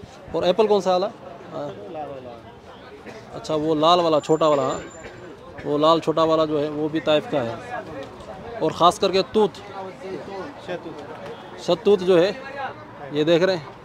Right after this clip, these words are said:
Speaker 1: ये शतूत जो डब्बे में पड़ा हुआ है, ये भी ताइफ का है, माशाल्लाह। और ये जो है बरशुमी, ये भी ताइफ की है,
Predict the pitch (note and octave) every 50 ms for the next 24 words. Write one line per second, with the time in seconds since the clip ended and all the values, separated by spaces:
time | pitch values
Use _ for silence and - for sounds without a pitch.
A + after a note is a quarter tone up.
0 | - - - - - - - - B3+ C#4+ - D3 D3 - E3 - - E3+ D#3+ E3
1 | E3 D3 D#3 D3+ E3 F3 F3 E3 D#3+ D#3+ D#3+ D#3 D#3 D#3 D#3+ D#3 D3+ D#3+ E3 E3
2 | D#3+ D#3 D3 C#3 C#3 - B2+ A#2 A2 G#2+ - - - - - - - - - -
3 | - - - - - - - - - - - B2+ - - C3 A#2+ A#2+ A#2+ A2+ -
4 | - - - - - - - - - - - - - - - - - - - C3
5 | C3 C3 C3+ C3+ C#3 C#3 C#3 C3+ A#2+ - - - - - - - - - - -
6 | - - B2+ C#3 F3 G3+ G3+ F3+ F3+ E3 C#3+ B2 - - - D3 C#3+ - - F3+
7 | F3 E3 C3+ - - - - - G#3 G3+ D#3 C#3 - - - - - - - -
8 | - - - C#3 D3+ F3 F#3 F#3+ F#3 F3+ F3 D#3 - - D#3+ D3 C#3+ D3+